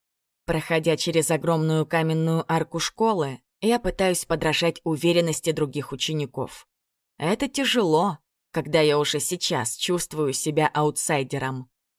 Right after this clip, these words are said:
Здешние студенты носят свою безупречную форму так, будто она сшита из пропитанной золотом ткани. От их болтовни и каждого размеренного шага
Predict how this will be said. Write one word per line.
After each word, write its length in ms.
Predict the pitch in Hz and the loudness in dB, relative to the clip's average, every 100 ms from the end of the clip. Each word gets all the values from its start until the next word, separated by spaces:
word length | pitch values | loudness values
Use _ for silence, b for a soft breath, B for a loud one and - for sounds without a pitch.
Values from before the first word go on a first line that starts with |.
| _ _ _ | _ _ _
Здешние 540 | 151 160 165 - 175 170 | -10 0 2 2 -2 -2
студенты 580 | - 180 180 196 165 170 | 0 0 2 0 0 0
носят 300 | 175 - 156 | 0 -2 -4
свою 300 | - 165 160 | 0 0 2
безупречную 760 | 160 170 165 170 156 - 170 | -2 -2 0 0 0 -2 -2
форму 400 | 156 - 165 165 | -2 2 2 2
так, 360 | 160 214 208 - _ _ _ - | -2 -2 -4 -8 _ _ _ -2
будто 440 | 208 208 208 190 | -2 0 2 2
она 200 | 185 180 | 2 0
сшита 400 | - - 214 156 | -2 -2 -2 -2
из 180 | 135 - | -2 -4
пропитанной 640 | - 151 185 185 170 170 | -2 -2 -2 -2 0 0
золотом 540 | 156 165 160 156 160 151 | 0 2 2 2 -2 -4
ткани. 580 | - 185 170 131 120 - _ _ _ _ - | -4 0 0 0 -8 -14 _ _ _ _ -6
От 200 | 147 147 | -4 -2
их 140 | 143 | -2
болтовни 680 | 147 156 - 160 175 226 196 | 2 0 2 -2 2 2 0
и 200 | - 156 | -2 -6
каждого 540 | - 160 143 - 139 | 0 0 0 -2 0
размеренного 680 | 147 143 160 151 151 151 151 | 2 2 0 2 2 2 0
шага 520 | 151 - 139 127 127 | -2 0 -2 -2 -10